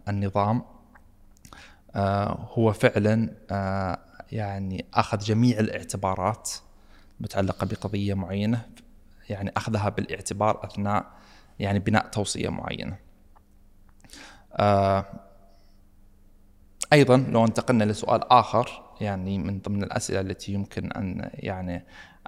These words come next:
أن، أن، أن تطرحها هذه التطورات علينا، آه، وهو سؤال، آه، هل فعلًا ال-، آه، أنظمة الذكاء الصناعي،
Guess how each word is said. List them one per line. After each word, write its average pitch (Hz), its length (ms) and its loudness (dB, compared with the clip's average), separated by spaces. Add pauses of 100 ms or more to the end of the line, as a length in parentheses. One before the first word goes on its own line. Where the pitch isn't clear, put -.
أن، 95 280 -2 (380)
أن، 98 220 -2 (220)
أن - 80 -2
تطرحها 98 760 2
هذه 98 140 -6
التطورات 98 680 -2
علينا، 101 420 -2 (640)
آه، 92 540 -2
وهو 131 300 4
سؤال، 123 520 4 (120)
آه، 110 300 4
هل 127 380 2
فعلًا 98 400 -2
ال-، 87 280 -6
آه، - 300 -6 (1400)
أنظمة 107 300 2
الذكاء 95 420 0
الصناعي، 92 640 -2